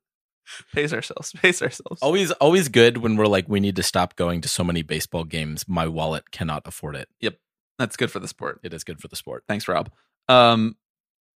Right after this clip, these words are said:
Speaker 2: but then I, as I was sitting down to take notes for this, number one, it's like, this is what Tipping Pitches does. But number two, it's like,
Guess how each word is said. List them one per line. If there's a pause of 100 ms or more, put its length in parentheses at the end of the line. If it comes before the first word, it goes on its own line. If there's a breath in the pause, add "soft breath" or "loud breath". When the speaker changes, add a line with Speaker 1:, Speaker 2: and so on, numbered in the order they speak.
(160)
Speaker 2:
but
then
I,
as
I
was
sitting
down
to
take
notes
for
this,
number
one,
it's
like,
this
is
what
Tipping
Pitches
does.
But
number
two,
it's
like,